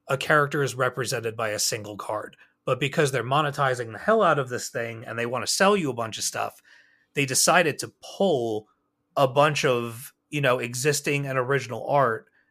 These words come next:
and slapping it onto these cards and giving you a variety of that. Every card has at least, like, six or seven variants to it.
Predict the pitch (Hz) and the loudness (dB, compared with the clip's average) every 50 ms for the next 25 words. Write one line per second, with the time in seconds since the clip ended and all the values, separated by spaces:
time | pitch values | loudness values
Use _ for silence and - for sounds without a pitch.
0 | _ _ _ - 135 123 123 120 113 110 - - - 147 135 151 156 151 151 127 | _ _ _ 2 2 4 4 2 0 0 -2 -2 0 0 0 0 0 0 -2 -2
1 | 123 123 - 135 139 139 127 - - 127 113 110 101 - - - 165 165 151 123 | -2 -2 0 0 0 0 0 -2 -8 -10 -10 -8 -8 -8 -2 2 4 4 4 4
2 | 110 104 104 113 - - - _ _ _ _ _ _ _ _ _ 139 143 139 127 | 2 0 -4 -6 -12 -12 -14 _ _ _ _ _ _ _ _ _ -2 0 0 -2
3 | 117 120 156 170 180 190 156 143 135 131 123 123 117 120 113 117 131 156 180 160 | -2 -2 0 0 0 0 0 0 0 0 0 0 0 0 2 4 4 6 6 4
4 | 127 113 104 101 104 101 104 110 - - 139 139 135 135 127 - - - 170 170 | 2 0 -2 -2 -2 -2 -2 -2 -2 -2 -2 -2 -2 -4 -6 -4 0 2 2 2
5 | 139 104 - - - 135 123 117 120 - - 135 147 143 139 - - 123 107 101 | 2 0 -2 -2 -2 -2 -2 -2 -6 -8 -6 -6 -6 -4 -6 -6 -6 -6 -6 -6
6 | - - - - 170 143 - - 139 117 - - 143 123 117 110 107 107 120 139 | -4 -4 -2 0 0 0 -2 -2 -4 -2 -2 0 0 -2 -2 -4 -4 -2 0 0
7 | 127 113 104 107 - _ - - - - _ _ _ _ - - - 123 110 104 | 0 -2 -4 -10 -12 _ -8 -8 -8 -10 _ _ _ _ -8 -4 -2 0 0 -2
8 | - - | -4 -6